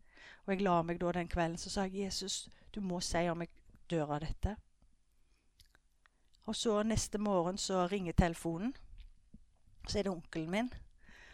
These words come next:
Så sier han, «Kristin, jeg ble så minnet om å gi deg Salme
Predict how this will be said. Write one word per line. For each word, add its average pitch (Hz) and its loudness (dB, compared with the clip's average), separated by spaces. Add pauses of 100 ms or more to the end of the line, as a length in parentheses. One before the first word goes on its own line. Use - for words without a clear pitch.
(120)
Så - -2
sier 190 4
han, 175 0
«Kristin, 185 -4 (640)
jeg 208 -2
ble 226 6
så - 0
minnet 226 2 (1800)
om 190 2
å 190 0
gi 226 2
deg 175 -2
Salme 185 -2